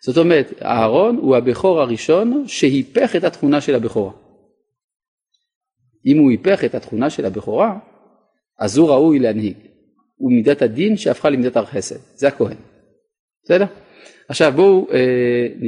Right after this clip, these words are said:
נחזור אחורה אל תקופת קין והבל. "ויהי הבל רועה צאן". אם כן, הוא המנהיג.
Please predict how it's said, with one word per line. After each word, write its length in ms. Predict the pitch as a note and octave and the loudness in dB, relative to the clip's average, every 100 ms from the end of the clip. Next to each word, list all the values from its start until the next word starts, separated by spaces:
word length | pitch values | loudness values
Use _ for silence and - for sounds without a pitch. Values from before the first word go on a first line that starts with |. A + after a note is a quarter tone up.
| A#2 G#2+ G#2 | -4 -2 -2
נחזור 320 | A#2+ C3+ D3 | -2 0 0
אחורה 440 | B2 D#3 C3+ B2+ - | 2 2 2 0 -4
אל 100 | A#2 | -8
תקופת 320 | - C#3+ C#3 | -4 -2 0
קין 240 | D3 C#3+ | 2 2
והבל. 280 | F3 D#3 F#2+ - _ _ _ _ _ | 2 0 -2 -12 _ _ _ _ _
"ויהי 440 | A#2+ B2+ G3+ A3 F3 | 0 2 4 2 2
הבל 160 | F3+ | 0
רועה 260 | D#3 C3+ A2+ | 0 0 0
צאן". 280 | - G#2 F#2 _ _ - | -4 -16 -16 _ _ -4
אם 120 | D#3+ | 0
כן, 180 | B3 C4+ | 2 2
הוא 120 | G#3 | 0
המנהיג. 400 | E3+ C3 G2+ | 0 0 -4